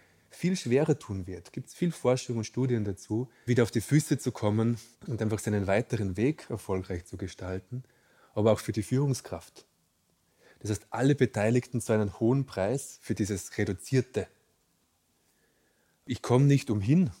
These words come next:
das jetzt auszusprechen, dass sich unsere Wege trennen werden. Und gleichzeitig bin ich in Kontakt damit, dass mir das auch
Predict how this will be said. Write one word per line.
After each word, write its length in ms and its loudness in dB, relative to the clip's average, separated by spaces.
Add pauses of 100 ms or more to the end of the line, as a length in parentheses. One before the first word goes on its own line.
das 100 -2
jetzt 160 -2
auszusprechen, 720 -2
dass 140 -4
sich 160 -10
unsere 260 -6
Wege 260 0
trennen 380 -6
werden. 340 -12 (1700)
Und 260 -6
gleichzeitig 520 2
bin 140 2
ich 140 6
in 100 -2
Kontakt 540 -2
damit, 440 0
dass 140 -2
mir 80 0
das 220 -2
auch 240 -2